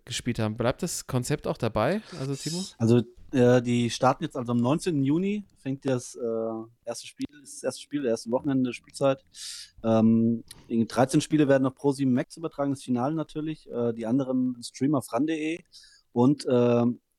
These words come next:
Speaker 2: äh, gespielt wird nach den Regeln der N F L, ähm, und pro Mannschaft sind vier Importspieler aus den U S A erlaubt. Und zwei
Speaker 1: Hm.
Speaker 2: dürfen in, dürfen gleich auf dem, zu, gleich auf dem Feld stehen. Also vier Amis, zwei dürfen auf dem Feld stehen zusammen.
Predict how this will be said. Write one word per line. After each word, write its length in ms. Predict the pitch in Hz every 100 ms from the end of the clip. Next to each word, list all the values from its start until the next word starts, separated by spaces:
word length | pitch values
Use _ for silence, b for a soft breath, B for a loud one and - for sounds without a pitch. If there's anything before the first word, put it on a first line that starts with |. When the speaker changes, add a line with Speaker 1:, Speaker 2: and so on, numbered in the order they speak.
| _ _ -
Speaker 2:
äh, 200 | 120 110
gespielt 320 | 110 160 170
wird 120 | 156
nach 60 | 143
den 120 | 127
Regeln 420 | 135 156 151 151
der 100 | 127
N 40 | 123
F 140 | 120
L, 340 | 123 156 196 -
ähm, 460 | 117 113 117 120 117 _
und 220 | 117 113
pro 220 | - 131
Mannschaft 400 | 156 147 - 180
sind 160 | - 143
vier 380 | - - 185 202 _
Importspieler 600 | 147 139 147 139 - 143
aus 140 | 135 127
den 100 | 131
U 60 |
S 120 | 131 117
A 80 |
erlaubt. 440 | 139 120 104 - - - - B B B B B
Und 340 | 117 120 113 -
zwei 260 | - 123
Speaker 1:
Hm. 80 | 143
Speaker 2:
dürfen 300 | 147 143 139
in, 500 | 135 131 131 127 -
dürfen 280 | 135 127 123 - -
gleich 240 | - 123 127
auf 80 | -
dem, 180 | 117 -
zu, 180 | - 135
gleich 240 | - 117 120
auf 60 | -
dem 120 | 107
Feld 200 | 113 113
stehen. 340 | 92 87 98
Also 420 | 98 95 104 104 -
vier 240 | - 123
Amis, 340 | 139 165 160
zwei 200 | - 120
dürfen 240 | 120 120 123
auf 80 | 113
dem 100 | 107
Feld 200 | 131 -
stehen 320 | 139 139 139
zusammen. 400 | - 127 131